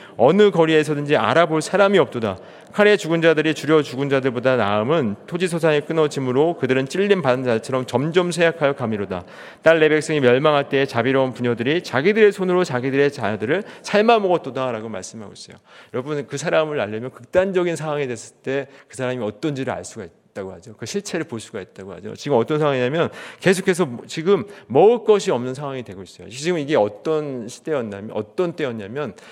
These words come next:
바벨론이 침공하여 예루살렘을 십팔 개월 동안 그 가-,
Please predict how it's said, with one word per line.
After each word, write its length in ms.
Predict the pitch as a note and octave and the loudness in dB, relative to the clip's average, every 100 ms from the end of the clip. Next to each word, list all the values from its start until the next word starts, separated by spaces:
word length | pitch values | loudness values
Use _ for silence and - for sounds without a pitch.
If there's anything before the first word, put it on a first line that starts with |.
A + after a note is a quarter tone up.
| - - | -20 -4
바벨론이 460 | A#2+ E3+ G3 F#3+ | 0 4 4 4
침공하여 640 | F3+ G3+ G#3 G3+ E3+ D#3 | 0 -2 2 2 2 2
예루살렘을 520 | C3 A#2+ D#3 E3+ D3+ D3+ | 2 0 0 -2 -4 -4
십팔 400 | - - A#3 A#3+ | -8 -4 0 4
개월 160 | A3+ | 4
동안 500 | - D#3+ C#3+ B2+ G2 - _ _ _ _ | 2 -2 -2 -2 -4 -12 _ _ _ _
그 160 | A2 F#2+ | -12 -12
가-, 180 | - | -12